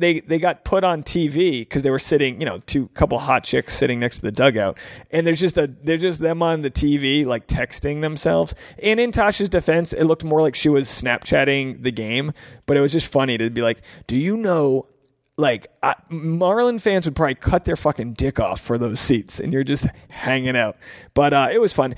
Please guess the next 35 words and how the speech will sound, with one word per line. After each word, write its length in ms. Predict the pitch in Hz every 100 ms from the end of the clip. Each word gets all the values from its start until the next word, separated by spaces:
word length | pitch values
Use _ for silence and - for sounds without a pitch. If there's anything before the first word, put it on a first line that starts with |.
| -
She 140 | -
got 160 | 170 196
a 40 |
baseball 560 | 165 156 151 - 151 143
sent, 360 | - 143 147 -
you 140 | 131
know, 60 | 117
s-, 200 | 117 - -
some 460 | - 151 143 135
baseball 340 | 120 123 123 131
player 260 | 139 135
threw 280 | 127 - 120
her 140 | 120
a 40 | 113
baseball 460 | 107 107 - 120
that 160 | 110 92
said, 140 | 113
like, 120 | 104 85
"Hey, 160 | 135
hot 220 | 110 113
stuff." 360 | - 139 143 - - - - -
And, 340 | - 110 107 113
um, 360 | 104 98 90 - _ _ _ _ _ _ _ 131
the, 520 | 135 - 165 147 - - -
<laughs> 240 | - -
the 80 | -
first 300 | 131 147 151
thing 160 | 143 135
I 100 | 117
did 360 | 101 110 123 -
was 260 | 113 107
I 80 | 98
went 320 | 104 104 110 - -
to 100 | 110
see 520 | - 101 95 78